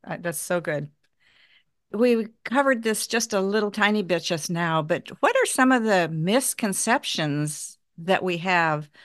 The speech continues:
about waiting or the pitfalls that we might fall into? Or what is different for the Christian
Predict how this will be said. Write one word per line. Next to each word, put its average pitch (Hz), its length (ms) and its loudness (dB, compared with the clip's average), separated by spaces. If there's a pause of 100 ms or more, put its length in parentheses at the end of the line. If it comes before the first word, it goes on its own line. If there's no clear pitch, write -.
(260)
about 160 340 2
waiting 147 560 -2
or 170 140 -2
the 160 120 -4
pitfalls 147 880 0
that 175 220 -4
we 180 120 -2
might 165 260 -2
fall 160 280 0
into? 151 580 -6 (520)
Or 156 640 -4 (160)
what 247 340 2
is 392 180 2
different 226 400 0
for 240 80 -4
the 226 80 -2
Christian 240 520 -4